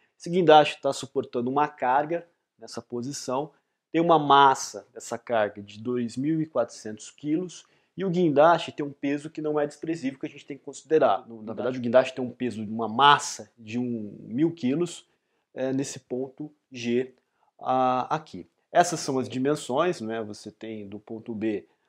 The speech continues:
até a linha, ah, onde tá o C G,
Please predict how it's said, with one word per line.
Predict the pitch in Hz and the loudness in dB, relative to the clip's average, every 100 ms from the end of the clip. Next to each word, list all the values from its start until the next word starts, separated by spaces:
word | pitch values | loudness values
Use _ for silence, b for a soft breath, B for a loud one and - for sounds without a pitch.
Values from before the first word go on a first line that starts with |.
| _ | _
até | 110 - - 120 110 - | -16 -14 -4 0 0 -2
a | 110 | -8
linha, | 104 110 104 92 - _ _ _ - | -6 -8 -8 -10 -16 _ _ _ -10
ah, | 104 107 104 | -4 -2 -4
onde | 117 107 110 | -8 -10 -4
tá | 107 95 90 b b | 0 0 0 b b
o | 107 | -18
C | - 131 | -4 -4
G, | 104 107 98 | -2 -4 -8